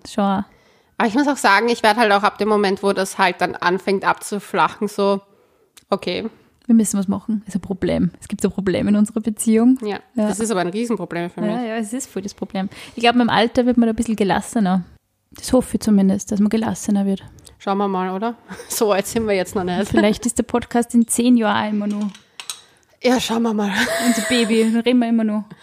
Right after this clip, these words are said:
Speaker 2: Oh Gott, oh Gott, das, das, das stelle ich mir als den größten Stressfaktor für Sex vor.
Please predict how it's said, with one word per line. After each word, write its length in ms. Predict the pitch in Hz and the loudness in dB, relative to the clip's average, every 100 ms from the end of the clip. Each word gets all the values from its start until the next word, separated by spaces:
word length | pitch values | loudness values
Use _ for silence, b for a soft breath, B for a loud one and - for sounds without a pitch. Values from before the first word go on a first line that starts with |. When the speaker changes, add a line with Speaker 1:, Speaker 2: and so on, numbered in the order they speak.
| B B B | B B B
Speaker 2:
Oh 80 | 226 | -8
Gott, 260 | - 202 190 - - | 2 2 2 -4 -16
oh 100 | - | -2
Gott, 120 | 214 - | -2 0
das, 180 | 233 - - B B | -4 -4 -10 B B
das, 140 | 285 302 - | -2 -2 -10
das 180 | 233 - | -12 -8
stelle 220 | - 262 | -2 -2
ich 80 | 240 | 0
mir 60 | |
als 100 | 226 | 0
den 160 | 226 208 | 0 -2
größten 560 | 196 202 277 - - 320 | 2 2 2 2 0 0
Stressfaktor 1200 | - 170 180 - - - 151 - - 185 208 - | 0 -2 -2 -2 -4 -4 -4 -6 -6 -2 -2 -4
für 180 | - | -8
Sex 400 | 202 - - - | -4 -6 -8 -12
vor. 280 | - - - | -10 -8 -8